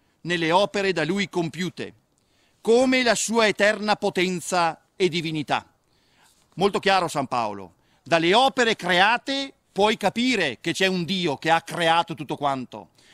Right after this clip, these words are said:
Dalla perfezione delle opere tu capisci che c'è un Dio che ha creato. E aggiunge San Paolo, "Essi sono dunque inescusabili." Chi non crede è inescusabile.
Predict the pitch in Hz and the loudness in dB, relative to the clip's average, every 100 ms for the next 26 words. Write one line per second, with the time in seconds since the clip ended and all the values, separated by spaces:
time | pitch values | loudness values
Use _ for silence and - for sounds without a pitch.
0 | - 196 202 220 202 - 214 - 214 277 | -2 2 2 2 -2 -2 -4 -4 -2 2
1 | 294 269 208 175 165 190 196 226 240 226 | 4 4 0 -2 0 0 0 -2 -4 -6
2 | _ _ - 262 226 262 269 269 226 240 | _ _ -8 -2 -2 -2 -4 -2 -4 -4
3 | 233 214 202 262 247 233 226 - 208 208 | -2 -2 -2 -2 -2 2 0 0 0 2
4 | 185 160 117 - _ _ _ _ - 202 | 2 0 -8 -14 _ _ _ _ -2 0
5 | 180 262 240 220 208 185 190 175 135 110 | 2 0 0 0 0 2 4 4 2 -4
6 | - _ _ - 254 - - 262 247 233 | -12 _ _ -4 0 0 -2 -4 -4 -2
7 | 208 170 226 226 214 220 - - 277 269 | -2 0 -2 -2 0 -2 -2 0 2 2
8 | 247 254 - 240 214 233 208 165 117 87 | 2 0 -2 -6 0 2 2 -4 -8 -14
9 | _ _ _ - 269 254 208 180 233 269 | _ _ _ -2 0 2 0 0 -2 -2
10 | 277 277 - 247 240 254 269 247 262 - | 0 0 2 0 0 -2 -2 0 -2 -4
11 | 247 208 220 190 143 113 98 | -6 -2 0 0 -4 -10 -14